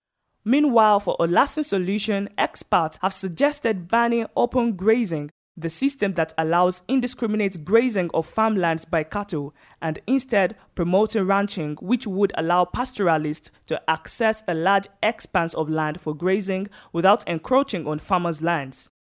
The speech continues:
Nigerian herders must accept modern animal husbandry, said Femi Falana, a lawyer and rights activist, pointing to Botswana,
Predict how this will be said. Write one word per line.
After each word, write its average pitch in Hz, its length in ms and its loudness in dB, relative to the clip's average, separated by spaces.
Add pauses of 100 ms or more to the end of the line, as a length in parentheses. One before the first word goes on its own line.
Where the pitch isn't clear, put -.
(220)
Nigerian 202 540 4
herders 226 580 2 (200)
must 180 240 0
accept 220 480 0
modern 254 580 2
animal 214 400 2
husbandry, 180 640 2 (140)
said 220 460 2
Femi 220 200 2
Falana, 175 500 -2 (180)
a 185 80 4
lawyer 226 560 2
and 170 220 0
rights 185 380 2
activist, 156 640 -4 (140)
pointing 294 380 4
to 190 100 -6
Botswana, 190 640 0